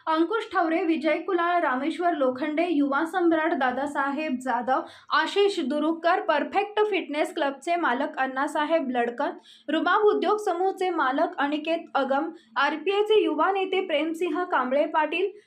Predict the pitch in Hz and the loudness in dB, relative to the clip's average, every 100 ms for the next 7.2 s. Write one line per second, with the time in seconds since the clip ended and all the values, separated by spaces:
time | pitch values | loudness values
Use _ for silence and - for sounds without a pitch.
0 | - 339 349 403 415 - 339 403 - 359 | -4 0 2 0 0 -2 0 0 2 0
1 | 381 392 403 330 294 339 - 330 330 359 | 2 0 0 0 -2 -4 -2 -2 0 -2
2 | 285 285 302 311 294 233 240 302 - - | -2 -2 -2 -2 -2 -2 0 -4 -4 -20
3 | _ 294 294 285 427 427 415 392 370 403 | _ 0 0 2 2 2 2 2 2 -2
4 | 403 330 349 359 320 302 311 302 285 240 | 0 0 0 -2 -4 0 -2 -2 0 0
5 | 247 392 - _ 302 294 349 403 403 415 | 0 -4 -12 _ 0 2 4 2 0 0
6 | 403 - 302 320 320 381 359 302 302 330 | -4 -2 -2 0 -2 -2 -2 -4 -4 -10
7 | 320 | -4